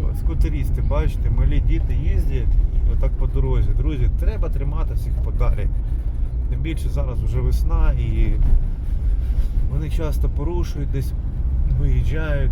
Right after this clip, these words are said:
тому тримайте всіх подалі, будь ласка. Лівий показчик повороту. Бачимо знак головної дороги. Головна дорога повертає ліворуч, саме за траєкторією нашого руху.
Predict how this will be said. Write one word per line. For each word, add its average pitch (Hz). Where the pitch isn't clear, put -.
тому -
тримайте -
всіх -
подалі, -
будь -
ласка. -
Лівий -
показчик -
повороту. 214
Бачимо -
знак -
головної -
дороги. 208
Головна 139
дорога 117
повертає -
ліворуч, 208
саме -
за -
траєкторією 110
нашого 110
руху. -